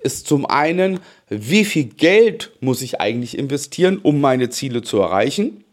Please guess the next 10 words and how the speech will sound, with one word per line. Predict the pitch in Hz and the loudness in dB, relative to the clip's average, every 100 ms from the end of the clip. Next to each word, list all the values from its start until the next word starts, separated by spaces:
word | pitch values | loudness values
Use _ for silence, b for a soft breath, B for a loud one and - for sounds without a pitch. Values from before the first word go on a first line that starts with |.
| b b b b - | b b b b -2
Was | 208 208 - - | -2 -2 -6 -2
hast | 165 202 - - | 0 0 -8 -6
du | 131 | -8
für | - 117 | -4 -6
Ziele? | - 117 113 180 294 B B - | -4 -6 0 0 -2 B B -12
Also | 95 | -4
möchtest | 104 107 - - | 0 0 -4 -8
du | 110 | -10
zum | 101 107 101 | -4 -4 2
Beispiel, | 127 165 - - 151 143 | 2 2 -2 0 2 2